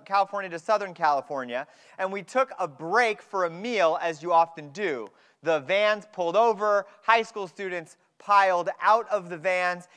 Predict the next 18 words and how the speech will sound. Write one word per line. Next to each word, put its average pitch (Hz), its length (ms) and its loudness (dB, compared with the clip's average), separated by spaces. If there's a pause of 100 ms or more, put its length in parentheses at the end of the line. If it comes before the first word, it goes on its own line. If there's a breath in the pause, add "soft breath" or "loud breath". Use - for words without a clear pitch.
(120)
and 175 140 -4
headed 208 360 -2 (100)
into 269 480 -6
a 190 80 -4
restaurant 190 640 -2
that 196 80 -2
I 233 140 4
had 220 80 -4
had 214 260 0
some 320 300 -2
familiarity 190 800 -2
with, 147 240 0 (320 soft breath)
but 190 80 2
I'd 196 160 4
never 202 260 4
actually 175 440 0
been 202 280 -4
before. 131 520 0